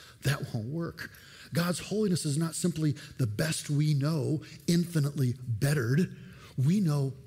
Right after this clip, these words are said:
nothing like the divine holiness.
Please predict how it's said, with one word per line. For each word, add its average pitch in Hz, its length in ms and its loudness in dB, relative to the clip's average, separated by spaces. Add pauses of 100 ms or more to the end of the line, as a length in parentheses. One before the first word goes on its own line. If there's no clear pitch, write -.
nothing 139 580 -2 (920)
like 127 200 2
the 135 80 -2
divine 117 320 0
holiness. 117 840 -4